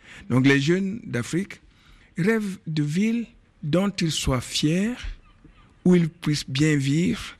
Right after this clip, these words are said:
et qui leur donnent une identité. Et souvent, ce qui manque, c'est que on ne voit pas bien comment, et Chefchaouen est un bon exemple pour ça, l'identité vient essentiellement de la dignité et de la culture.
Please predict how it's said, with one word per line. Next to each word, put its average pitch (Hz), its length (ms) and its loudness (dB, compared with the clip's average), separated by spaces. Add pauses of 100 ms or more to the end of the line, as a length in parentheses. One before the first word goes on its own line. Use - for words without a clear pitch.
(520)
et 147 160 6
qui 185 200 -2 (100)
leur 156 220 2
donnent 143 320 -2
une 131 120 0
identité. 107 680 -4 (640)
Et 165 120 6 (100)
souvent, 247 400 -2
ce - 100 -4
qui 151 160 0
manque, 143 400 -2 (420)
c'est - 220 0
que 185 260 4 (480)
on 202 80 -2
ne 190 60 0
voit 190 200 -2
pas 220 140 -2
bien 240 280 -2
comment, 185 360 0
et 143 180 0
Chefchaouen 147 640 0
est 131 200 -6
un 131 80 0
bon 175 200 -2
exemple 175 320 -4
pour 175 140 -8
ça, 247 240 -6 (560)
l'identité 220 680 2
vient 175 420 2 (380)
essentiellement 156 680 0
de 147 120 0
la 123 100 0
dignité 120 520 2
et 107 40 0
de - 60 -6
la 107 80 -4
culture. - 500 -10